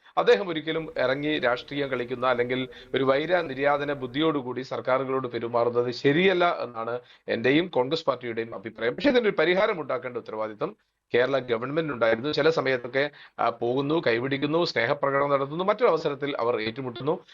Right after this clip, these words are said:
കേരളത്തിലെ പല വിവാദങ്ങളും വരുമ്പോഴാണ് ഈ ഏറ്റുമുട്ടൽ ഉണ്ടാകുന്നത്. കേരളത്തിലെ മാധ്യമങ്ങളുടെ സ്പേസ് കുറെ നഷ്ടപ്പെടുന്നതിനപ്പുറത്തേക്ക്, ആ, കുറെ യുവജന സംഘടനകളുടെ, വിദ്യാർത്ഥി സംഘടനകളുടെ,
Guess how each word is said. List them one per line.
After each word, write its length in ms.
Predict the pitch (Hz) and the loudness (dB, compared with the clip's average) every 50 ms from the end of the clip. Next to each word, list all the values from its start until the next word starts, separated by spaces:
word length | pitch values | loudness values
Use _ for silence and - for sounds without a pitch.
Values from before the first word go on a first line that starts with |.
| - _ - | -8 _ 0
കേരളത്തിലെ 340 | 175 175 180 185 185 190 190 | 2 2 2 0 0 -2 -2
പല 200 | 180 175 170 190 | 0 0 2 2
വിവാദങ്ങളും 560 | 185 170 156 156 170 185 185 190 185 175 175 | 0 0 2 2 4 4 4 2 0 -2 -2
വരുമ്പോഴാണ് 460 | 160 147 143 135 143 139 135 135 139 | -2 -4 -2 -2 0 0 0 0 -2
ഈ 180 | 139 120 131 131 131 123 | -4 -4 -4 -2 -2 -2
ഏറ്റുമുട്ടൽ 380 | 120 131 143 131 123 127 127 | -4 -4 -8 -10 -10 -8 -6
ഉണ്ടാകുന്നത്. 460 | 117 117 117 117 120 117 123 151 427 | -2 0 0 0 0 0 2 2 4
കേരളത്തിലെ 360 | 151 127 127 135 127 139 139 139 | 4 4 2 0 0 0 0 2
മാധ്യമങ്ങളുടെ 640 | 123 113 120 127 131 139 139 139 135 135 131 131 | 2 2 0 0 0 -2 0 0 0 0 0 0
സ്പേസ് 560 | 123 - - 127 127 139 135 131 151 139 120 - - _ _ _ | 0 -2 -2 0 0 0 0 2 2 2 2 0 -4 _ _ _
കുറെ 200 | - - 120 127 | 0 0 2 2
നഷ്ടപ്പെടുന്നതിനപ്പുറത്തേക്ക്, 1200 | 123 123 117 - - 120 135 147 139 131 135 131 123 120 123 120 120 113 120 117 107 123 127 127 127 _ _ - - - - | 2 0 -2 -2 -2 -4 -4 -4 -4 -4 -2 -2 -2 0 0 0 0 0 -2 -4 -2 -4 -6 -8 -8 _ _ -20 -10 -4 0
ആ, 160 | 131 135 135 | 2 2 2
കുറെ 240 | 131 - 147 139 143 | 2 2 2 2 2
യുവജന 360 | 147 139 131 131 139 160 170 | 2 0 -2 -2 0 0 0
സംഘടനകളുടെ, 800 | 160 156 147 143 139 131 139 139 135 135 135 127 127 131 131 - - | 0 0 0 -2 0 2 2 2 2 2 0 0 0 0 -2 -4 -6
വിദ്യാർത്ഥി 360 | 151 120 135 147 151 147 160 | -4 2 2 2 2 2 -2
സംഘടനകളുടെ, 720 | 151 139 139 131 131 120 127 123 123 123 123 123 123 123 | -8 -8 -8 -6 -6 -6 -4 -4 -2 0 0 0 0 0